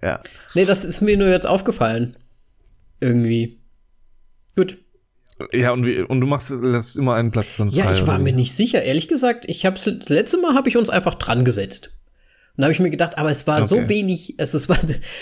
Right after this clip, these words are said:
Speaker 2: <laughs> wir sitzen halt ganz
Speaker 1: Da habt ihr euch wieder rübergesetzt,
Speaker 2: wir sitzen
Speaker 1: so
Speaker 2: ganz
Speaker 1: rein,
Speaker 2: gerne
Speaker 1: oder?
Speaker 2: hinten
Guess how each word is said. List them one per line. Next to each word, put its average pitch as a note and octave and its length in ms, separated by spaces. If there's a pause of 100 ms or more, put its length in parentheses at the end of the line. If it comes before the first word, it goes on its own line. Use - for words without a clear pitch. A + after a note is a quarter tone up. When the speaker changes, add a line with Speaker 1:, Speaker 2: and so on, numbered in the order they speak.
(120)
Speaker 2:
<laughs> - 540
wir A#3+ 180
sitzen B3+ 300
halt G#3 160
ganz G3 180
Speaker 1:
Da A2 60
habt A2+ 200
ihr C#3 80
euch B2+ 160
wieder C3 200
rübergesetzt, B2+ 400
Speaker 2:
wir B3 80
sitzen - 180
Speaker 1:
so G#3+ 60
Speaker 2:
ganz G#3 200
Speaker 1:
rein, F2+ 80
Speaker 2:
gerne G3 240
Speaker 1:
oder? C3+ 80
Speaker 2:
hinten A3+ 440